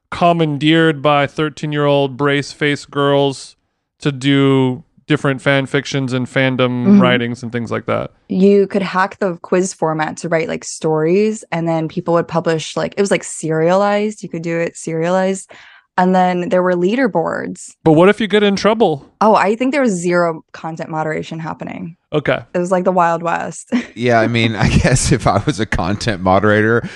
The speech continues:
Speaker 3: and saw thirteen-year-old girls writing fan fiction about armor for sleep, I would run the fucking
Speaker 1: <laughs>
Speaker 3: other way. You know, I'm not, I'm
Speaker 1: Mm-hmm.
Speaker 3: not, I'm just like, "Let these, let these bitches do their thing. Like, I'm all set. <laughs> Like, I don't need to deal with this.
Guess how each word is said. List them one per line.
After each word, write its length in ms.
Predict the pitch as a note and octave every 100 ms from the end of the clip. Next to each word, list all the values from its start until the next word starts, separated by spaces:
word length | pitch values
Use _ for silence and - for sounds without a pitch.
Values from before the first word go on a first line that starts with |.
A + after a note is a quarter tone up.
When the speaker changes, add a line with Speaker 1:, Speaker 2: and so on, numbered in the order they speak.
| -
Speaker 3:
and 140 | A2+
saw 180 | - G#2
thirteen-year-old 680 | - A2+ G2+ B2+ A2 A2 F2+
girls 300 | G2 G2+ G#2+
writing 220 | G2 F#2+
fan 320 | - F#2+ G2+
fiction 340 | G2 A2 -
about 400 | A2+ G2 G2 F#2 - - - -
armor 300 | G#2+ G#2+ A#2
for 180 | - G#2
sleep, 480 | - - G2 G2+ B2+ -
I 80 | G#2+
would 160 | G#2+
run 320 | F#2+ F#2+ G#2
the 100 | G3+
fucking 320 | G#3 G#3 G3 -
Speaker 1:
<laughs> 0 |
Speaker 3:
other 240 | F#2+ F#2
way. 380 | E2+ D#2+ C#2 - -
You 140 | F#2+
know, 100 | F#2+
I'm 160 | G2+ C3
not, 300 | A#2+ A2+ - -
I'm 140 | C#3+
Speaker 1:
Mm-hmm. 0 |
Speaker 3:
not, 320 | E3+ E3+ E3 - F3 -
I'm 180 | E3+
just 180 | G#3 A3+
like, 180 | G#3 E3
"Let 240 | C#3+ G3+ -
these, 340 | C#4 B3+ A3 G3 A3
let 180 | F3 G3
these 200 | A#3+ D#4
bitches 420 | A3 F#3+ - G3
do 160 | C#3+ E3
their 160 | E3 F3
thing. 400 | - D#3 F#3 G3
Like, 200 | D3+ C3
I'm 160 | C#3
all 160 | C#3 A#2
set. 580 | - C3 C#3 A2 B2+ -
<laughs> 60 | C3+
Like, 140 | B2
I 80 | B2
don't 180 | C#3 C#3
need 140 | A#2+
to 80 | A2+
deal 240 | G2+ G#2
with 140 | G2 -
this. 220 | F2+